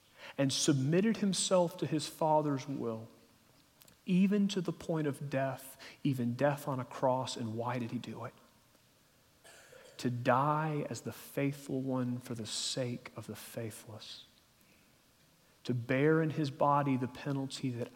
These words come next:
our sin and Paul's deserved, so that in his resurrection he could present us before the Father not as we are, but as he is.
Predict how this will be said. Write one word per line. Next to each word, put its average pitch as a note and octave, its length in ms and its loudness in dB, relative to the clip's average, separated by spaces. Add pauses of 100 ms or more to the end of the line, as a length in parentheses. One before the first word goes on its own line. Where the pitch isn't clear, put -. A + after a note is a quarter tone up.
our C#3 200 0
sin C3 380 -4
and A#2+ 160 -4
Paul's B2+ 400 -4
deserved, A2+ 880 -8 (880)
so - 200 0
that A#2+ 200 0
in E3+ 200 2
his D#3+ 280 0
resurrection C#3+ 880 2
he D3 160 -2
could C#3 180 -6
present B2+ 600 -2
us D3 160 -2
before C3+ 420 -4
the B2 80 -4
Father C3+ 680 0 (320)
not C3+ 640 2
as B2+ 180 -4
we B2 200 -2 (120)
are, A#2 480 0
but A#2 140 -8
as G#2+ 220 -8
he A#2+ 720 -6 (480)
is. - 520 -12